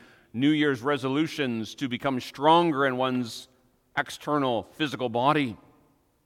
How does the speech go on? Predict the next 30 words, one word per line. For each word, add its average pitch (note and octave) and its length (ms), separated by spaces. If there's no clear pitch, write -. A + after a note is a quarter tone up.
And, C3 180
and, C#3 260
and C#3+ 140
you E3+ 140
can C#3 300
get D#3 120
a D#3 80
gym C#3+ 260
membership D#3 480
and C3+ 100
you D3 120
can C3 160
go D3+ 320
and B2 140
you D3 180
can C3+ 240
work D3+ 260
out D3+ 240
and C#3 100
you D3 80
can C#3+ 160
exercise. C#3 720
And C#3+ 100
certainly D3+ 360
Paul C#3+ 340
says C3 360
that - 420
bodily C3+ 400
exercise B2 580
profiteth B2+ 720